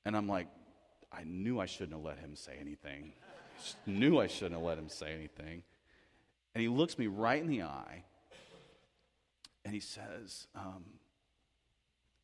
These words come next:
"You have lost your joy."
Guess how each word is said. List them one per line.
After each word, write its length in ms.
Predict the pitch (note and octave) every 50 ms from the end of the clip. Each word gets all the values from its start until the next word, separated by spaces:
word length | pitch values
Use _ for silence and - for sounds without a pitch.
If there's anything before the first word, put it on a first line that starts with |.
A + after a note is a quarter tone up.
| _ _ _ _ _ _ _ _ _ _ _ _ _
"You 240 | - B2 E3+ G#3+ G3+
have 220 | C#3 F2+ E2+ F2+
lost 580 | F#2+ F2 F#2 F#2 G#2 B2+ C3 - - - - - -
your 160 | G#2 F#2 F2+ D#2+ D#2
joy." 420 | C#2+ - E2 E2+ F2 F#2 D#2 -